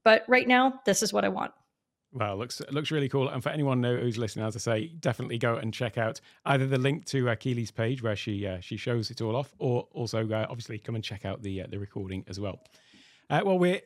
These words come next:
Speaker 2: at the top of the hour. Time has flown by, as, uh, <laughs> as it always does when we, uh, get together and start talking. <laughs> Um, but I always like to ask, uh, what is the sort of one bit of advice that you'd give to somebody, um,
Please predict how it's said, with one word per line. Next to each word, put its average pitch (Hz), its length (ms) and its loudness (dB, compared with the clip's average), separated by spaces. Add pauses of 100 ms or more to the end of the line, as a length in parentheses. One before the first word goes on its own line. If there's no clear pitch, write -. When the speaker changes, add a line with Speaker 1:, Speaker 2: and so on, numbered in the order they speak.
(140)
Speaker 2:
at 220 120 0
the 208 80 -4
top 160 140 -4
of 131 40 -4
the 131 100 4
hour. 135 200 0
Time 143 260 0
has 123 100 0
flown 131 260 0
by, 127 340 0
as, 113 260 -2
uh, 123 220 0 (100)
<laughs> 113 100 2
as 147 200 4
it 170 40 -4
always 135 200 2
does 147 180 -2
when 131 160 0
we, 127 180 0
uh, 120 80 -2
get - 140 -10
together 113 240 -2
and 113 100 -2
start 110 240 -2
talking. 127 380 -2 (200)
<laughs> 156 200 2 (580)
Um, 175 260 4
but 185 320 0
I 185 40 2
always 185 180 2
like 180 160 2
to 165 100 0
ask, 151 240 0
uh, 139 100 4
what 170 220 -2
is 165 260 0
the 143 180 2
sort 139 160 0
of 120 60 2
one 143 200 0
bit 139 120 -2
of 123 80 -4
advice 120 340 0
that 143 120 -8
you'd 113 160 -4
give 117 180 0
to 117 80 -2
somebody, 110 520 0
um, 104 280 0